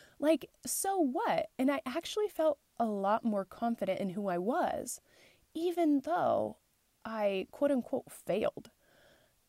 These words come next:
And then I started realizing that for me, it wasn't necessarily winning the race. It was literally showing up to the race. That <laughs> was, that was, um, my goal. So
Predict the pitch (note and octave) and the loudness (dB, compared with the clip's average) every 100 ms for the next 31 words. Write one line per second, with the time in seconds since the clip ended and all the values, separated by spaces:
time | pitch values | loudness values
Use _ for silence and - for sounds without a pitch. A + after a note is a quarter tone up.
0 | _ _ A#3+ B3 B3+ C#4+ D#4 - D4+ C#4 | _ _ 0 4 4 4 2 2 0 0
1 | G#3 A3 B3+ F#3+ F#3+ F#3 F#3 F#3+ - G#3+ | -2 -2 0 0 -2 -4 -4 -4 0 -2
2 | - G#3+ G#3 C#4 F4 - C#4 F#4+ A#3 G#3+ | 0 0 4 6 6 4 -2 -2 -2 -2
3 | G#3 - G3 G#3+ F3+ F3 G3+ G3+ E3+ D3+ | -2 -2 0 0 -2 -2 -4 -2 -2 -2
4 | F3 - - - - _ _ - C4 D4+ | -2 -2 -4 -10 -12 _ _ -2 0 2
5 | B3+ A3 B3 A#3 G#3+ F3 A3 F#3+ D#3+ A#3 | 2 2 4 4 2 2 2 2 2 -4
6 | - - E3+ - G3+ - - - - - | -4 -4 -2 0 -2 -6 -10 -18 -20 -8
7 | G#3+ F#3+ - A3+ - B3+ - A3 A3 G#3 | -4 -2 -2 -2 4 4 10 10 10 6
8 | - - - C4 - A#3+ G#3+ A3 G3 G3 | -2 -10 -12 -10 -2 0 2 4 4 0
9 | - F#3 E3+ E3+ - F#3 D#3+ E3+ G3 - | 0 0 0 -2 -2 0 2 2 2 0
10 | - - - - - - - B3 G#3 G3+ | -6 -12 -20 -20 -16 -4 2 8 10 8
11 | F3+ E3 | 6 2